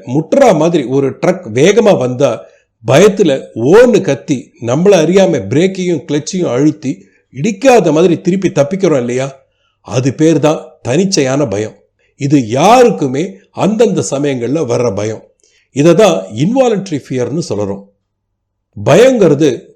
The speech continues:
வாழ்க்கையில ரொம்ப ஆபத்தான ஒரு விஷயம். பயத்திலேயே ஒருத்தன் வாழ முடியாது. அந்த பயத்தை போக்க ஒர்க் பண்ண வேண்டிய கட்டாயம் அவங்களுக்கு இருக்கு. இந்த ஷெல்லை விட்டு அவங்க வெளியில வரணும், இல்ல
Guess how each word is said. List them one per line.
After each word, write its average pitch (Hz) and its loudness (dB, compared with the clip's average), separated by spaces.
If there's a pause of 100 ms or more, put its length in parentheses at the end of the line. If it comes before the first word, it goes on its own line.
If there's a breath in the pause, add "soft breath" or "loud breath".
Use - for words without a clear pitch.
வாழ்க்கையில 135 0
ரொம்ப 160 0
ஆபத்தான 139 0
ஒரு 110 -4
விஷயம். 98 -12 (680)
பயத்திலேயே 196 2 (120)
ஒருத்தன் 120 -4
வாழ 135 0
முடியாது. 113 -4 (460)
அந்த 151 0
பயத்தை 190 2
போக்க 156 0 (160)
ஒர்க் 147 0
பண்ண 269 4
வேண்டிய 156 0
கட்டாயம் 127 -4 (120)
அவங்களுக்கு 123 -2
இருக்கு. 107 -6 (600)
இந்த 139 -2
ஷெல்லை 220 2
விட்டு 151 0 (120)
அவங்க 113 -4
வெளியில 127 4
வரணும், 113 0 (360)
இல்ல 147 2